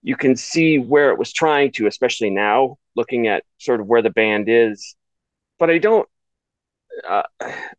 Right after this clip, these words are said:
I definitely don't consider the previous stuff. And I think a lot of that has to do with where we are now,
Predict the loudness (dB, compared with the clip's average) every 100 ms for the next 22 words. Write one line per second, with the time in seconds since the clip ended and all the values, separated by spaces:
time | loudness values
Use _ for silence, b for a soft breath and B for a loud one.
0 | -8 0 0 4 2 2 2 2 2 -2
1 | _ _ _ _ _ -4 -2 -2 0 2
2 | 4 4 2 2 -2 -6 _ _ _ _
3 | _ _ _ _ _ -4 -4 _ -4 -2
4 | 2 2 2 2 2 0 _ -2 0 2
5 | 0 0 2 2 2 0 0 -2 -6 -10
6 | -6 -2 -2 2 2 4 2 2 0 0
7 | 0 0